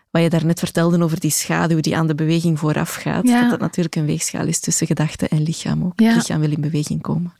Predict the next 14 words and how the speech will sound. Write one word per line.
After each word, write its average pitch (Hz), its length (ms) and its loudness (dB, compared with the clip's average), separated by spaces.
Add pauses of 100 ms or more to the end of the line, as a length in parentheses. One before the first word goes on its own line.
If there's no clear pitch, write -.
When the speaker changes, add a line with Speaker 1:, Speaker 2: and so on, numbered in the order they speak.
(220)
Speaker 2:
Ja, 226 240 4
dat 220 220 -2
is - 140 -6
wel 247 180 -2
zo. 233 180 -2 (320)
Dat, 220 260 0 (420)
heel 247 180 2
vaak 254 220 -2
moet 247 160 2
ik 240 100 -2
mezelf 233 320 0
eraan 233 180 4
herinneren 226 460 2
om, 220 200 2